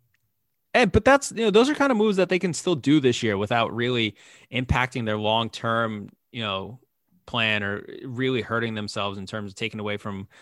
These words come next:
the picks and assets that they have going forward. Um, you know, I think they have so many picks over the next, like,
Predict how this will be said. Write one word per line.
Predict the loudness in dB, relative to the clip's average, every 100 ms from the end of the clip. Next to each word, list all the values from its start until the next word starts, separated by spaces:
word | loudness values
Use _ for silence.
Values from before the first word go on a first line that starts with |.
| _
the | -4
picks | 2 2 2
and | 0
assets | 0 0 -4 -6
that | -6
they | -2
have | -2 -2
going | -6 -6
forward. | -6 -4 -6 -8 -20 -20 -18 -4
Um, | 0 2 2 0 -4 -8 -16 _ _ -14
you | -10
know, | -8
I | -8
think | -8 -6
they | -6
have | -6
so | -8 -10 -10
many | -10
picks | -10 -12 -12
over | -16
the | -14
next, | -16 -16
like, | -18